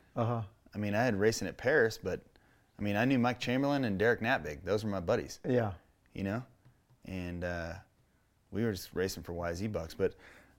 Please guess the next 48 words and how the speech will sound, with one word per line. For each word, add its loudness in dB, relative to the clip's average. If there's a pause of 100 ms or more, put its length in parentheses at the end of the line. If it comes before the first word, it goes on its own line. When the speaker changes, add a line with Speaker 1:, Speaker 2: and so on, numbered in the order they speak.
Speaker 2:
uh, 0 (380)
the -4
funny 0
thing 0
is 4
that, -6
that 4
helmet, -2
you -4
know, -2
I 0
wore 2
Bell 4
because -6
my -8
dad 2
wore 0
Bell. 2
Speaker 1:
Mm-hmm. 0 (280)
Speaker 2:
But 0 (440)
Bell 6
was 2
an -4
established, -2
safe -4
brand. -6 (260)
Speaker 1:
Yeah. -4 (280)
Speaker 2:
And -6
so -2 (840)
my -4
dad 4
was -2
like, -6
"Look," 0 (140)
w-, -10 (680)
they 2
were 6
already 6
scared 2
enough -4 (300)
that -2
I 0
was -8
riding -6
dirt -6
bikes, -8
right? 2
So, -2